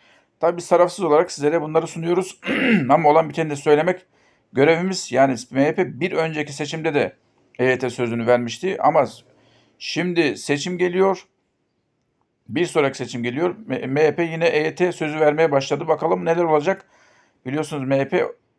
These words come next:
ak Parti'nin ortağı konumunda şu an. Ve ak Parti'nin de E Y T noktasında çözeceğiz diye bir açıklaması vardı. Bütün şartlar Ağustos sonunu gösteriyor arkadaşlar. Ağustos sonu, Eylül başı gibi bakalım E Y T'den ne çıkacak?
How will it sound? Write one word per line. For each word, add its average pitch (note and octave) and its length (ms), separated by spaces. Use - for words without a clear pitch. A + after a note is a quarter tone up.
ak D3 200
Parti'nin C#3+ 300
ortağı C3+ 420
konumunda G#2+ 360
şu A2+ 180
an. C3+ 220
Ve D3 360
ak C#3+ 200
Parti'nin D#3 380
de C#3+ 60
E C#3+ 40
Y C#3 80
T C#3+ 100
noktasında C3 520
çözeceğiz C3+ 720
diye A2 160
bir G2+ 60
açıklaması G#2+ 600
vardı. C3 560
Bütün C#3 280
şartlar E3+ 520
Ağustos C#3 440
sonunu D3 540
gösteriyor A#2+ 500
arkadaşlar. G#2 600
Ağustos C#3 400
sonu, B2+ 220
Eylül C#3+ 220
başı C#3+ 220
gibi C#3 180
bakalım C#3+ 360
E B2 60
Y D3 160
T'den D3+ 380
ne D#3 120
çıkacak? C#3+ 460